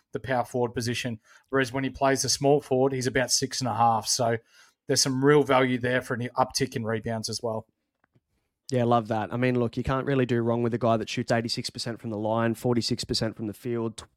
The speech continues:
Speaker 2: averages thirty points, eight boards, nearly five assists, a steal and a block a game.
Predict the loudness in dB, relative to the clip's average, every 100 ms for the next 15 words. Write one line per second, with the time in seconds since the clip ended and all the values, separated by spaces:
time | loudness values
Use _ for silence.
0 | -8 -4 -4 -6 2 2 2 -2 -4 -4
1 | -4 -4 -4 -4 -2 -4 -2 0 0 0
2 | -2 -2 -4 -4 -6 -6 -6 -4 -4 -2
3 | -4 -4 -4 -4 -4 -4